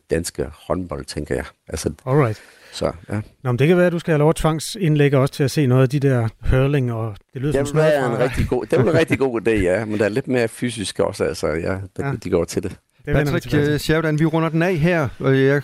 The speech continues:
Speaker 3: går ud fra, eller jeg regner med, jeg forventer, vi kommer til at tale med dig i løbet af den her V M-slutrunde, og se, om du ikke, øh, kan, øh, pejle dig lidt ind på, øh, på håndbolden, og måske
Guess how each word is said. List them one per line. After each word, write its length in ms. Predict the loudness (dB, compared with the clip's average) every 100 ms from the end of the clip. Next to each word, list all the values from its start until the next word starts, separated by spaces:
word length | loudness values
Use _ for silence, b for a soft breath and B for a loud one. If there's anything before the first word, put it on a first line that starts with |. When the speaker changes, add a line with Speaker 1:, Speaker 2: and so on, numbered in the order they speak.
| -2
Speaker 3:
går 120 | 0
ud 160 | 2 0
fra, 280 | 2 0 0
eller 140 | -2
jeg 160 | -2 0
regner 200 | 2 2
med, 180 | 2
jeg 140 | 0 0
forventer, 360 | 0 2 0
vi 120 | -2 -2
kommer 200 | -2 0
til 100 | -2
at 80 |
tale 200 | 0 0 0
med 120 | 0
dig 260 | 2 2
i 40 | 2
løbet 180 | 0 0
af 60 |
den 80 | 0
her 100 | 0
V 220 | 2 0
M-slutrunde, 460 | 0 -2 -2 -2 -2
og 80 | 0
se, 120 | 0
om 120 | 0
du 180 | 0 2
ikke, 460 | 0 2 2 2
øh, 40 | -2 B B B B B B
kan, 260 | 2 2 2
øh, 120 | 0
pejle 340 | 0 -2 -2 -2
dig 140 | 0
lidt 200 | 2 2
ind 220 | 2 0
på, 320 | 0 2 4
øh, 80 | 2 0
på 100 | 0
håndbolden, 680 | 0 0 2 0 -2 -4 -2
og 160 | -2
måske 800 | -4 -6 -4 -2 0 -2 -4 -10